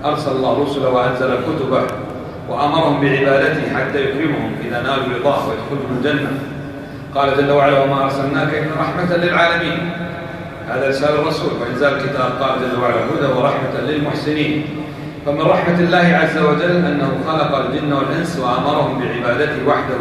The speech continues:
لا شريك له، مع أنه غني عنه وعن سواه.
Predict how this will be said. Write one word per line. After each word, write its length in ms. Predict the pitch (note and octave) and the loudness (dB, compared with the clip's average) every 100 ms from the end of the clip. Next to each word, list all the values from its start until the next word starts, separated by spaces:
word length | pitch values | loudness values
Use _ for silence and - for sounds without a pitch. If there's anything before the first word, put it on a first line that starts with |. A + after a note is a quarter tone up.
| B2+ | 0
لا 120 | A#2+ | 0
شريك 320 | B2 A#2+ A#2+ | -2 -4 -4
له، 260 | C3+ D#3+ D#3 - - - - - - - | -2 -2 -2 -4 -8 -10 -10 -12 -10 -6
مع 280 | C#3+ C#3 D3+ | -2 0 2
أنه 140 | D3 C#3 | 0 0
غني 280 | C#3 D3+ D#3 | 2 2 0
عنه 320 | D#3 D3+ - - - - - B2+ | 2 2 0 -4 -6 -8 -8 -6
وعن 180 | B2+ - | -4 -2
سواه. 400 | - C#3+ D3 | 0 4 4